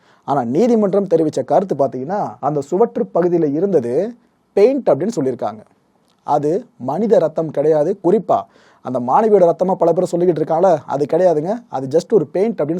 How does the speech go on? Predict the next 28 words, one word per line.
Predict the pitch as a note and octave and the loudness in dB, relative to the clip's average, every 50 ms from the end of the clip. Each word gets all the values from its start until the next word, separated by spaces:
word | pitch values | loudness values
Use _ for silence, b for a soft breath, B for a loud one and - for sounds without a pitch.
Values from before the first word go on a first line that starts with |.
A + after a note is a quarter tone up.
| - D#3 | -4 -4
சொல்லியிருக்காங்க | C#3 D3+ C#3+ - C#3 E3 F3 | -4 -4 -4 -4 -6 -6 -6
நீதிமன்றம். | D3 C3+ C3+ B2+ A#2 A2+ - - - - - | -6 -6 -6 -6 -8 -10 -12 -16 -18 -10 -4
உயர்நீதிமன்றம் | A#2+ C#3 F3+ G#3 G#3+ G3+ F#3+ F3+ E3+ D3+ D#3 C#3+ A#2+ | 0 2 4 4 4 4 4 4 2 2 0 0 0
தெரிவிச்சிருக்க | - D3 E3 D#3+ - - - - E3 F3+ - | 0 0 0 0 -2 -4 -4 -2 -2 -2 -2
ஆறாவது | - - A#2+ D3+ F#3 G3+ F#3+ F#3+ F#3 F3 | 0 0 2 4 6 6 6 6 4 4
கருத்து | - C#3+ D3 D#3+ D#3 D#3 C3 | 2 2 0 0 0 -2 -4
இந்த | C3 B2 C3 | -2 0 0
வழக்குல | F3 - - | 0 0 0
என்னன்னு | C#3+ C3 C#3 E3+ E3 B2+ C#3 B2 | -2 -2 -2 -4 -4 -4 -4 -4
பாத்தீங்கன்னா, | A2 A#2 B2 D#3+ F3+ E3 A#2 - - - | -6 -6 -8 -8 -8 -8 -8 -6 -2 0
தற்கொலைக்கு | A3+ - D#3 - A3 A3 A3 G3+ - F#3+ C#3+ - F3 | 0 0 0 0 0 2 2 2 0 -2 -4 -2 -2
தூண்டியதாக | F3+ F#3+ F3 D#3+ D3 C3+ B2+ A#2+ A#2 B2 C#3+ G3 - | 0 0 2 2 2 2 2 0 0 -2 -4 -4 -4
ஆதாரம் | - B2 C#3+ F#3+ F#3 G3+ G3 F#3+ D3+ D3 | -2 0 2 2 4 4 2 2 2 0
இல்லைன்னு | D#3+ D#3 D3 E3 A3 B3+ - | 0 0 0 0 -2 -4 -6
சொல்லியிருக்காங்க. | D#3+ B2+ B2 A2+ - A2 G2+ G2 - - _ _ _ _ _ _ _ _ _ _ - | -4 -4 -4 -6 -6 -10 -12 -12 -14 -20 _ _ _ _ _ _ _ _ _ _ -8
ஏன்னா, | - C#3 | -4 0
அந்த | E3 F3+ E3+ C#3 | 0 2 2 2
வழக்கு | A#2+ A#2+ C#3 G3+ B3+ B3+ - A3+ | 2 4 4 2 2 0 -4 -6
பதிவு | - - E3 F#3 G#3+ F#3+ F3 D3+ | -2 0 0 2 4 2 2 2
அப்படின்றதே | D3 D#3+ D3+ C#3 C#3 C3 D3+ F#3 A#3 A#3 _ _ - | 2 0 -2 -2 -2 -2 -2 -2 -4 -6 _ _ -4
தற்கொலைக்கு | D#3 E3+ F#3+ - - A#3 A3+ G3 - G#3+ - - | -2 -2 -2 -2 -2 -2 -2 -2 -4 -8 -6 -2
தூண்டிட்டாங்க | G#3+ G#3+ A#3 G3+ F3+ D3+ D#3 C3+ B2+ A2+ G#2+ - - B2+ | 0 0 2 2 0 0 -2 -4 -4 -8 -10 -8 -6 -4
அப்படின்றதுதான். | C3 D#3+ E3 C#3+ B2 A2 G#2 - - - - _ _ _ _ _ _ _ _ | -2 -2 -2 -2 -2 -6 -6 -8 -10 -16 -16 _ _ _ _ _ _ _ _
ஆனா, | - C3 C3 B2+ | -8 -6 -4 -2
நீதிபதி | B2+ D3 F#3 G3+ E3+ E3 D3+ | 0 2 4 4 4 4 2
தெளிவா | B2+ - C#3 E3+ F#3 F#3+ | -2 -2 0 4 4 4
சொல்லியிருக்க | F3+ F3 D#3+ D3+ C3+ C#3+ | 4 2 0 -2 0 -2
விஷயம், | D3 C#3 - D#3+ E3 F#3 A3+ | -4 -4 -4 -4 -4 -4 -6